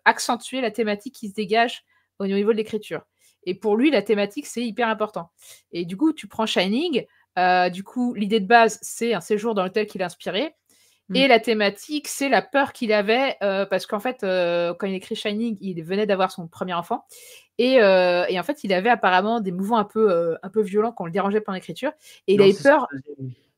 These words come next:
Speaker 3: C'est Joe, c'est son deuxième.
Speaker 2: C'est Joe.
Speaker 1: Ah, d'accord.
Speaker 2: Non, non,
Speaker 1: Et
Speaker 2: non,
Speaker 1: du coup,
Speaker 2: mais
Speaker 1: il avait
Speaker 2: il y a
Speaker 1: peur d'avoir des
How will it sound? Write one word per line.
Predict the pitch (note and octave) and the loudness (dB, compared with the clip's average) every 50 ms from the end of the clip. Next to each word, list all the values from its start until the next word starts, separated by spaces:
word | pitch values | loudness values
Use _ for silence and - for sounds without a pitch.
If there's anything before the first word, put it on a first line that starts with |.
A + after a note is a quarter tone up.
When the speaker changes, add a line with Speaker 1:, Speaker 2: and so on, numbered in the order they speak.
| _ | _
Speaker 3:
C'est | _ _ - B2+ A#2+ B2 | _ _ -12 -12 -10 -8
Joe, | C3+ D3 C#3+ | -8 -8 -8
c'est | - C3+ | -10 -14
son | B2 A#2+ | -16 -16
deuxième. | A2+ A#2 A2 A#2 B2 B2 A#2+ _ | -14 -14 -14 -16 -18 -20 -20 _
Speaker 2:
C'est | - - - G3+ F3+ | -12 -8 -6 -4 -4
Joe. | E3+ F3+ F#3+ G3 - _ _ _ _ _ _ _ _ _ _ _ - | -2 -4 -6 -6 -8 _ _ _ _ _ _ _ _ _ _ _ -2
Speaker 1:
Ah, | - B3+ C4 B3 | 0 2 2 2
d'accord. | A#3 - A3 | 2 2 4
Speaker 2:
Non, | A#3+ B3+ B3+ - - - - - _ - | 6 6 6 4 2 -6 -18 -8 _ 4
non, | B3 C4+ B3 | 6 8 8
Speaker 1:
Et | C4+ | 10
Speaker 2:
non, | C#4+ D4 | 10 8
Speaker 1:
du | D4+ | 10
coup, | C#4+ | 10
Speaker 2:
mais | C4 A3 G#3+ | 10 10 10
Speaker 1:
il | G3+ | 10
avait | G#3+ G#3 | 8 6
Speaker 2:
il | G3+ A3 | 4 4
y | G#3 | 4
a | - | 4
Speaker 1:
peur | C4+ D4 C#4 | 4 4 6
d'avoir | A3+ G#3 G3+ A3+ A#3+ B3+ | 4 4 6 6 6 6
des | A#3 | 4